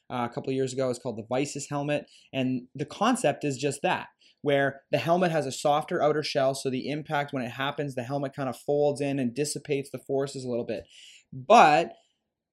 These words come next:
when they first kind of released these helmets, the teams that were wearing them were getting just as many concussions as the teams that weren't wearing them. So theoretically, it may make sense,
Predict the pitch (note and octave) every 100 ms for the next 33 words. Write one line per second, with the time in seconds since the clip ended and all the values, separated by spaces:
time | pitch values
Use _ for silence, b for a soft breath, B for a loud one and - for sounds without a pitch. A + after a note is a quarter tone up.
0 | _ _ E3 E3 D#3 - G3+ A3 - F#3
1 | E3+ D#3 D3+ F#3 - D#3 C3 C#3+ G3+ G3+
2 | C3 - C3+ - E3 D#3+ C#3+ C3+ D3 F3
3 | C#3+ B2+ C3 B2 C#3+ C#3 C3 C3+ - B2+
4 | C3 B2 B2+ A#2+ B2+ B2 B2 A#2+ A#2+ A#2
5 | C3 B2 A#2 A2+ C#3+ A2+ G2 F2+ F#2 -
6 | D3+ - B B - B3 A#3 A3 C4 B3+
7 | D#3 C#3+ D3 D3+ D3 C#3 - F#3 B2